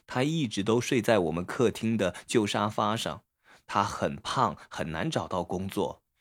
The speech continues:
因为他一向都在帮别人油漆房子。他爬楼梯上下很慢。有一次，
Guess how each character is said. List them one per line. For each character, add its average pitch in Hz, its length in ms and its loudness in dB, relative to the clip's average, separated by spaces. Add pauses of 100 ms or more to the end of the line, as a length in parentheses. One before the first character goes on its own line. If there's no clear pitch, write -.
(240)
因 107 160 2
为 107 80 4
他 107 180 0
一 92 140 0
向 113 240 2
都 110 120 2
在 110 160 4
帮 113 240 4
别 95 200 0
人 110 180 2
油 98 160 0
漆 139 220 0
房 - 340 -6
子。 - 240 -4 (680)
他 190 140 4
爬 135 240 2
楼 139 220 4
梯 170 180 0
上 156 240 2
下 131 200 2
很 - 220 -4
慢。 131 360 0 (1080)
有 95 220 2
一 92 80 0
次， 104 320 -2